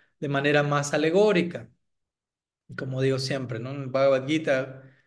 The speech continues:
ah, Krishna llama a Arjuna Purusha Vyagra, "Oh tú, tigre entre los hombres". Yo no puedo tomar eso literalmente, ¿no? Arjuna no es un tigre, no camina en cuatro patas, no tiene piel de leopardo,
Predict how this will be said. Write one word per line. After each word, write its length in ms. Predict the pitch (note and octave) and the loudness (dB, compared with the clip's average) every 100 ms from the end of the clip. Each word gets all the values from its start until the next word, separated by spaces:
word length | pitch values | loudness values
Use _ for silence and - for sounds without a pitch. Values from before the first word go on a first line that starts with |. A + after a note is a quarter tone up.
| _ _ _ | _ _ _
ah, 260 | C3 C3 C3 | -10 -8 -6
Krishna 300 | C3+ C#3+ D#3+ | -6 -4 -2
llama 240 | D3 D3+ | 0 0
a 20 | C#3+ | -2
Arjuna 380 | C#3+ D3+ D3+ | -2 -4 -4
Purusha 400 | D3+ D3+ D#3+ D#3 | -4 -2 -2 0
Vyagra, 680 | D#3+ D3+ D3+ D3+ A#2+ G#2 - _ - _ _ | 0 4 4 4 0 -6 -12 _ -20 _ _
"Oh 280 | D3+ D#3+ D#3 | -4 -2 -2
tú, 400 | E3 D#3+ C3 - - _ _ | -2 -2 -4 -6 -16 _ _
tigre 340 | - F#3+ F3+ E3 | 2 4 6 4
entre 320 | D#3 C#3 D3 | 0 -2 -2
los 240 | C#3+ C#3+ | -2 -2
hombres". 720 | D#3 C#3 A#2+ - - - - _ _ _ _ _ _ _ _ | -4 -2 -4 -6 -10 -16 -18 _ _ _ _ _ _ _ _
Yo 160 | F3 F3+ | 0 4
no 100 | F#3 | 6
puedo 200 | F#3+ A#3+ | 6 4
tomar 240 | G#3 D3 | 4 2
eso 160 | C3+ C#3+ | 2 -2
literalmente, 640 | B2+ B2 A#2+ A#2 A2 A2+ - _ - | -6 -2 -2 -2 -6 -10 -20 _ -20
¿no? 140 | C#3+ - _ - | -20 -20 _ -12
Arjuna 360 | C3+ C#3+ D#3 | -8 -4 -2
no 80 | D3 | -2
es 120 | E3 | -4
un 160 | D3+ A#2+ | -4 -2
tigre, 520 | C#3 D#3+ C#3 - - | 0 0 0 -4 -10
no 80 | C#3+ | -10
camina 320 | C3 C#3 D3+ | -2 -2 0
en 80 | C#3+ | -2
cuatro 420 | - C3+ C3+ B2+ B2 | 0 0 2 -2 0
patas, 360 | C#3+ C#3+ C#3+ | 2 2 0
no 120 | C3 | -6
tiene 240 | B2+ D3 D3 | -4 -4 -4
piel 300 | D3 C3+ C3+ | -4 -2 0
de 80 | B2+ | -2
leopardo, 760 | B2+ B2 C#3+ D3 C3+ G#2 F2 | -2 -2 0 0 0 -4 -10